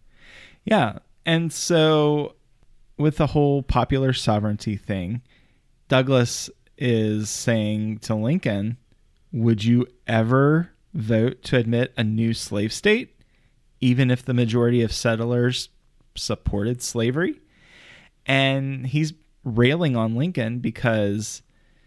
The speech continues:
Lincoln is saying slavery is a moral issue and it needs to be resolved by the nation as a whole. And Douglas is saying, uh,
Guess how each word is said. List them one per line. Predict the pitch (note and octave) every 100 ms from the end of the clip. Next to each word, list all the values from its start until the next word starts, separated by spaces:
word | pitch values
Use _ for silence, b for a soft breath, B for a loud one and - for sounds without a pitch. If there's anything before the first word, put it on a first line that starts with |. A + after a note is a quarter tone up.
| _ _
Lincoln | A#2 B2 D#3+ D#3+
is | A#2
saying | - B2+ A#2 A2+ A2+ A#2 -
slavery | - - C#3 G3 E3
is | C3
a |
moral | A#2 A2+ C3 A#2+ -
issue | - - G#2+ F#2+ - - -
and | A#2 G#2+ A2 A2 -
it | A#2+
needs | B2 A#2+ A#2
to | B2+
be | B2
resolved | A#2 A2+ A2+ G#2 G#2+ -
by | G#2 G#2 -
the | G#2 G#2 G#2+ G#2 - - _
nation | A#2+ A2+ A#2+ B2+
as | A2 F#2
a | E2+
whole. | - - C#4 - - - B B B B B B -
And | C3+ C3 A#2+
Douglas | A#2 D#3 F#3 C3+ A#2
is | A2 G#2 F#2+ - - - _ _ _ -
saying, | - G#2 G2+ G2+ G#2 F2 - -
uh, | A2 G#2+ G#2+ G#2+